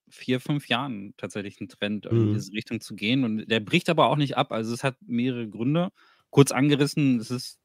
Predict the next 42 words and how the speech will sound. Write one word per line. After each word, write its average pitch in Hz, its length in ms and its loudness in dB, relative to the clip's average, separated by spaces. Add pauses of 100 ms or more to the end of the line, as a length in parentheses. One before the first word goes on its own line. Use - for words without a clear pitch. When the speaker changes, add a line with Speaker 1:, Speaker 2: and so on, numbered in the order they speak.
(220)
Speaker 1:
die, 117 400 0
natürlich 117 380 -4
der 107 260 -6
geringere 104 640 -4
Produktionsaufwand. 139 920 -6
Deswegen 110 320 -6
ist 104 120 -10
so 113 60 -6
etwas 110 280 -6
auch 98 140 -10
zu - 140 -20
stemmen 110 340 -6
für - 140 -12
Leute, 101 340 -4
die 98 300 -8 (400)
in 98 100 -6
sehr 98 160 0
kleinen 107 360 0
Teams 131 340 -2
oder 104 160 -6
vielleicht 101 240 0
Speaker 2:
Ah. 85 40 -6
Speaker 1:
solo 120 260 -2
arbeiten. 139 480 -4
Hollow 110 160 -4
Body 113 220 2
ist 110 120 -4
ja 110 80 0
auch 110 140 0
zum - 140 -6
Beispiel 117 240 -4
ein - 20 -8
Solo-Projekt 113 480 -4
und 107 80 2
Speaker 2:
Mhm. 104 60 0
Speaker 1:
Alisa 98 340 -4
auch, 117 300 4 (120)
ist - 160 -16
auch, - 240 -6
äh, - 60 -14
alleine 123 580 -2
gemacht. 127 300 -2